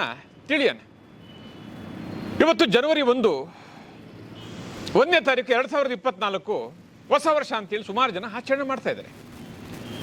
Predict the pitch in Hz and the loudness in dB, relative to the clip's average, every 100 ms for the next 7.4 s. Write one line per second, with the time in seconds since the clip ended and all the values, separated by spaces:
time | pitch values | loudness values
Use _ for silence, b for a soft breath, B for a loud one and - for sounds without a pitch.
0 | - - 160 311 320 302 220 147 202 294 | -10 2 4 6 4 2 -2 0 2 4
1 | 330 269 240 277 247 226 185 147 143 - | 4 4 4 4 2 0 -2 -6 -8 -16
2 | - - - - - - - 311 294 240 | -20 -20 -20 -20 -18 0 2 4 4 2
3 | 214 185 175 185 175 165 - 170 247 302 | 0 -4 -4 -10 -10 -12 -4 2 2 2
4 | 269 214 185 147 208 277 285 202 254 220 | 0 -2 -4 -2 0 0 -2 -4 -2 -2
5 | 151 - - - - 240 359 349 311 277 | -4 -14 -20 -4 2 4 4 4 2 0
6 | 285 269 247 196 220 220 208 196 214 254 | 2 0 0 -2 0 0 0 -4 -4 -6
7 | 262 156 - | -6 -8 -10